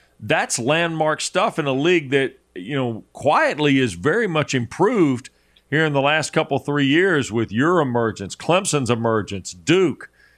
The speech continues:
I mean, to join what Florida State had. Now, all of a sudden, it's not wild thinking to say, "Okay, there might be two teams in Oklahoma City.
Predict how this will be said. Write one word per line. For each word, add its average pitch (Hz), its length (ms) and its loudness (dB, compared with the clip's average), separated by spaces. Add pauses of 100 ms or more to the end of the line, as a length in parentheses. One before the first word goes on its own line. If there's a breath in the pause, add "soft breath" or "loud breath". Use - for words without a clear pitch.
(180 soft breath)
I 127 120 0
mean, 127 380 0
to 123 100 2
join 151 340 2
what 147 180 2
Florida 147 300 2
State 170 300 2
had. 123 200 0 (200 soft breath)
Now, 180 220 2
all 214 100 2
of 151 80 2
a 143 40 0
sudden, 185 440 -2
it's - 320 -6
not 180 340 -2 (380)
wild 127 480 0
thinking 120 400 -4
to 117 160 -2
say, 123 340 0
"Okay, 143 520 -2 (280 soft breath)
there 160 140 0
might 233 320 0
be 156 120 2
two 127 220 -2
teams 113 360 -4
in 110 100 -4
Oklahoma 107 500 -4
City. 95 400 -2